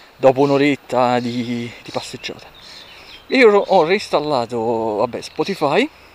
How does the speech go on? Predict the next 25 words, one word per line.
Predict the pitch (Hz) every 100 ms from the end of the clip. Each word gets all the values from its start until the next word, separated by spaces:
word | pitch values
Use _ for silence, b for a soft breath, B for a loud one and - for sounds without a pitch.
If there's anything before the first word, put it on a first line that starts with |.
| B B B B - -
anche | - 175
perché | 147 - 151
mi | 131
sono | 127
accorto | 127 - 139 -
che | 131 127 - B B B B -
dei | 143 131
quaranta | 131 147 170 143 120
gigabyte | 123 143 123 117 117 -
del, | 117 117 117 110 110
della | 110 120
mia | 123
offerta | 127 - 127 -
telefonica, | 123 120 120 131 131 123 104 - B B B B B B B -
so-, | - 135 -
in, | 147 151 -
in | 151 147 139 131 -
quasi | - 151 -
un | 147
mese | 139 156 156
ne | 135
ho |
consumati | 127 135 139 147 123
solo | 143 139
due, | 127 147